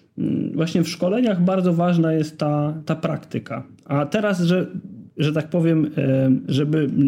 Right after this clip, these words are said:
nie pozwolić ci na, e, wcięcie się w tym <laughs> momencie,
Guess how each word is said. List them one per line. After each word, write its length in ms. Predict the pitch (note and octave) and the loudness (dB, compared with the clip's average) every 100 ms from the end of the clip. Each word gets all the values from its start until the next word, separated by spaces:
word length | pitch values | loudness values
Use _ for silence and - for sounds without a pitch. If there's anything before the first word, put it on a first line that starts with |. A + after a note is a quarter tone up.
| B2+ - - - - C#3+ | 2 -2 -4 -6 0 4
nie 120 | D3 | 4
pozwolić 580 | D3+ C#3+ C#3+ F3 D3 - | 4 2 2 4 2 0
ci 180 | - C3+ | 0 4
na, 240 | B2+ B2+ B2+ - - - | 6 4 0 -10 -10 0
e, 320 | B2+ A#2+ A#2+ | 4 4 2
wcięcie 580 | - - A3+ F4 - A#2+ | -2 0 2 2 0 -2
się 120 | B2+ | -2
w 80 | - | 0
tym 200 | E3 C#3+ | 4 8
<laughs> 40 | |
momencie, 480 | E3+ D3 - - | 8 6 0 0